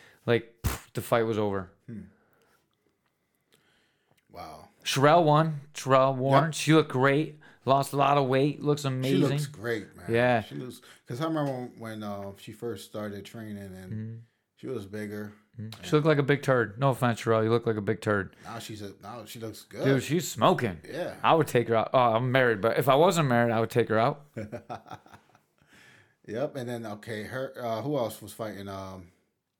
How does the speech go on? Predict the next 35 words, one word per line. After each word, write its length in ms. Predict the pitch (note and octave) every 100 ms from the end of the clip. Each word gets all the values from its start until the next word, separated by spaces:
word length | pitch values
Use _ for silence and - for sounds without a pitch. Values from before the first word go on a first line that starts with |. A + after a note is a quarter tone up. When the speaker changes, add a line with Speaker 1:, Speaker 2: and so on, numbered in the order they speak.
| - - - - -
Speaker 2:
I 80 | E3
seen 320 | D4 C4 F3
Dub 360 | E3 F3+ D3+ - - - _ _ _
<laughs> 400 | F3 - - -
took 160 | G3
a 80 | D3+
shot 280 | - D3+ C3+
at 60 |
some 180 | C3 C#3
people 400 | B2 C#3 - B2+ A#2+ - D3 - - _ - _ -
<laughs> 840 | - - - _ _ A2+ A2+ -
on 60 | G#2+
face-, 300 | G#2 A2+ A2+
social 340 | - A#2+ - G#2
media. 340 | G#2 A2 A#2
Speaker 1:
Oh, 220 | D#3 F#3
the 80 | F3+
guy 200 | D#3 D#3+ E3
that 80 | -
pulled 200 | D#3 D#3
out 120 | D#3+
in 120 | D3
Austin's 360 | B2+ C#3+ E3+ D3+
fight? 320 | F#3 G3 F#3+ _ - - - _ _
So 160 | - D3+
we 80 |
got 160 | E3 E3+
this 100 | C3+
guy, 200 | D#3+ D3
Austin 360 | C3+ C3+ C#3 B2+
Ross. 460 | A#2+ G2 - - _ -
Speaker 2:
Okay. 140 | A#2
Speaker 1:
And, 380 | A#2 A2+ G#2+ G2+ - _
dude, 320 | B2+ B2 A2+
he 340 | A#2+ B2 A#2+